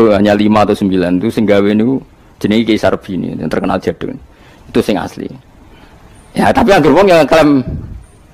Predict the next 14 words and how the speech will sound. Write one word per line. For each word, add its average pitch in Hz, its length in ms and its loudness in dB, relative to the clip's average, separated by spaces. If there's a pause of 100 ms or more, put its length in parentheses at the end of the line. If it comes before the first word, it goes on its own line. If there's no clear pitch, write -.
(280)
asli, 95 480 -2
ya 85 80 -8
karek, 90 380 -4
karek 90 180 -2
maklare 101 460 2
lah. - 120 -10 (540)
Tapi 156 220 4
yang 135 100 2
jelas 160 140 4
itu 185 40 2 (120)
dicetak 135 260 2
masal 117 320 4
teng 98 140 0
Kudus, 98 260 -2